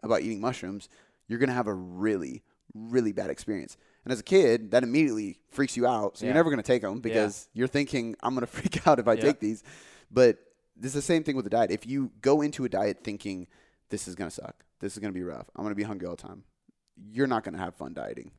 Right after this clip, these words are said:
Speaker 1: You're gonna have a really shitty experience. You're gonna have cravings all the time. You're gonna be hungry all the time. Um, so I think part of it is you have to mentally be ready. There's a lot of times where a client is, like, talking about fat loss, and I'll, like, quiz them on things to see if they're mentally there.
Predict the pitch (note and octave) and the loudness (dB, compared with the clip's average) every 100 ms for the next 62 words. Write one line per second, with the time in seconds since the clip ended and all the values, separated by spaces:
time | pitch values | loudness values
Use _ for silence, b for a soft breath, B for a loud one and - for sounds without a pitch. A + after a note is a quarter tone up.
0 | _ G#2+ A2 G2+ G2 F2 G2+ A2 G2+ G2+ | _ -2 -2 -2 -4 -4 -2 -2 0 -4
1 | F#2 - F2+ F2+ E2+ E2 - G2 G2 F#2+ | -4 -6 -8 -8 -10 -8 -6 -4 -2 -4
2 | F2 E2+ F2 F2 G2 G2+ F#2+ F2+ F#2+ F2 | -4 -10 -12 -12 -10 -6 -4 -4 -6 -10
3 | F#2 B B B B B - G2 F#2+ F2+ | -12 B B B B B -4 0 0 -2
4 | E2+ E2 - _ - - A#2+ A2+ B2+ - | -4 -12 -14 _ -12 2 2 2 -4 -8
5 | _ - D3 A#2+ G#2+ G#2 - b b b | _ 0 2 2 2 0 -2 b b b
6 | b A2+ C3 C#3 D3 C3 G2+ F#2+ G#2 - | b -8 -4 -2 -2 -2 -2 -4 -4 -2
7 | G#2 G2+ E2+ F2+ E2+ F2 D2+ F#2 A#2 B2 | -2 -2 -6 -10 -8 -6 -4 -2 2 0
8 | B2 A#2 G#2 G2 F2+ - F#2+ F#2+ D#2+ F2+ | 0 -6 -4 -2 -2 -4 -6 -6 -6 -8
9 | - - F#2+ G2 F2 - F#2 F2+ E2+ - | -8 -8 -8 -6 -8 -6 -6 -4 -6 -8
10 | - G2 F#2+ F#2 - - A#2+ G#2+ G#2 F#2 | -8 -4 -2 -4 -6 -2 -2 -2 -6 -8
11 | F#2 F2+ F2+ - - A#2+ A2 G2 F2+ F2+ | -10 -12 -14 -14 -10 -8 -6 -6 -6 -10
12 | - - B1+ | -10 -8 -8